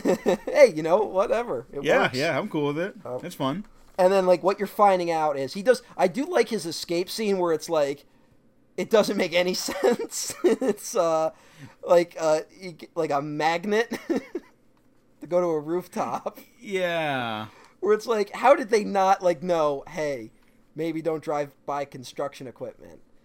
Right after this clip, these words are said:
Speaker 1: Which is, like, the telltale
Speaker 2: Mm-hmm.
Speaker 1: sign of, like, these guys are up to something. <laughs>
Speaker 2: Yeah.
Speaker 1: And then, but the real fun trick was that he had multiple guys running around that looked kind of like con-, convicts.
Speaker 2: Yeah, yeah. That was, uh,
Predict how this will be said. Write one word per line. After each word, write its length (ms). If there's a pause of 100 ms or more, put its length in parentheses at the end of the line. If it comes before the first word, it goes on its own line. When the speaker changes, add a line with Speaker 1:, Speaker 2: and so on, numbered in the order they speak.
(260)
Speaker 1:
Which 160
is, 80
like, 140
the 80
telltale 480
Speaker 2:
Mm-hmm. 60
Speaker 1:
sign 280
of, 140
like, 260
these 180
guys 260
are 100
up 120
to 100
something. 520 (260)
<laughs> 140 (360)
Speaker 2:
Yeah. 360 (1000)
Speaker 1:
And 160
then, 200 (240)
but 160
the 100
real 300
fun 240
trick 240
was 180
that 160
he 80
had 100
multiple 340
guys 260
running 340
around 480 (160)
that 180
looked 220
kind 340
of 120
like 180
con-, 400 (320)
convicts. 800 (580)
Speaker 2:
Yeah, 480
yeah. 680 (320)
That 120
was, 300
uh, 340